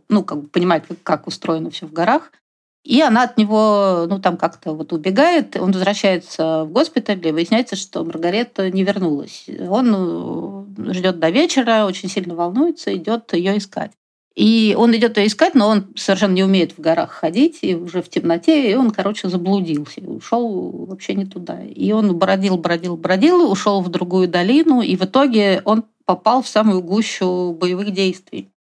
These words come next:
где вообще там совершенно смешались в кучу кони люди, где вообще непонятно, кто в кого стреляет, где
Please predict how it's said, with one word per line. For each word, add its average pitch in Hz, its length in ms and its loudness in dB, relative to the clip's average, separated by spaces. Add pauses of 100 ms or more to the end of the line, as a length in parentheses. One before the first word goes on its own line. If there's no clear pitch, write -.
(140)
где 185 400 2
вообще 170 360 0
там 170 560 -2 (480)
совершенно 175 800 0
смешались 185 640 0
в - 80 -14
кучу 190 360 -4
кони 180 360 0
люди, 240 420 2
где 190 360 -2
вообще 175 260 -4
непонятно, 180 520 -2
кто - 180 -8
в - 100 -10
кого 170 220 -2
стреляет, 220 720 0
где 175 840 -2